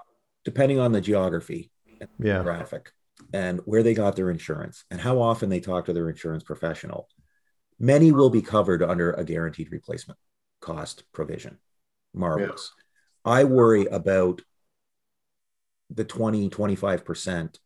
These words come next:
Speaker 1: of properties that don't qualify. That's still a lot of Canadians
Speaker 3: Yeah.
Speaker 1: who haven't thought about it in five years
Speaker 2: Yeah.
Speaker 1: and might be,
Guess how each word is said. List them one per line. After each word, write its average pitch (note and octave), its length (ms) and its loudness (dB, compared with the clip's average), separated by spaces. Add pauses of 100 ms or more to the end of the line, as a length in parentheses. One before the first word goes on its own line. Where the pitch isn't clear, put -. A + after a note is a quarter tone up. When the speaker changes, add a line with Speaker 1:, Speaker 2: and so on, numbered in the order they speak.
Speaker 1:
of F2 100 -14
properties E2+ 480 -4
that D#2+ 140 -12
don't E2+ 200 -6
qualify. E2+ 520 -6
That's A2 140 -6
still G#2+ 240 0
a - 20 2
lot F2 200 0
of E2+ 60 -4
Canadians E2+ 680 -8 (280)
Speaker 3:
Yeah. G#2 260 -6 (200)
Speaker 1:
who F#2 80 -8
haven't G2+ 300 -2
thought G2+ 200 0
about F#2 260 0
it E2+ 100 -4
in D#2 80 -12
five F#2 320 -4
years D2+ 440 -8 (720)
Speaker 2:
Yeah. G2+ 160 -6 (300)
Speaker 1:
and F2+ 340 -6 (120)
might F#2+ 420 -4
be, F2 420 -8